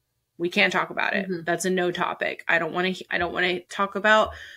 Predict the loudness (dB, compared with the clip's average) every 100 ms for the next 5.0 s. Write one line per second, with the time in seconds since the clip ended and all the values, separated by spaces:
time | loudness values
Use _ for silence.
0 | -20 _ 4 4 2 2 2 2 0 0
1 | 0 2 2 4 2 2 0 -2 0 -2
2 | 0 0 0 0 -4 0 0 2 0 -2
3 | 0 2 2 -2 -2 2 2 2 0 0
4 | 2 0 0 -2 -4 0 2 2 -2